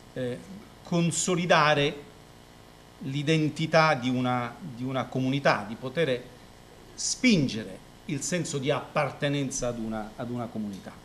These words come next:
Il che significa realizzare, ed entriamo nel merito del seminario di oggi,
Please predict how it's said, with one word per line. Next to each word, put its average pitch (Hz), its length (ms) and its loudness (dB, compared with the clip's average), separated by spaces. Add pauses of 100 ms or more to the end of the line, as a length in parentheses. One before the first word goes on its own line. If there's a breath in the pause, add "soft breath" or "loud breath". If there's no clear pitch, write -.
(960 loud breath)
Il 220 120 0
che 240 160 2
significa 190 800 4
realizzare, 143 840 4 (400)
ed 107 140 -10
entriamo 110 460 -4
nel 104 160 -10
merito 117 460 -2
del 104 260 -10
seminario 127 440 -2
di 147 120 0
oggi, 120 480 0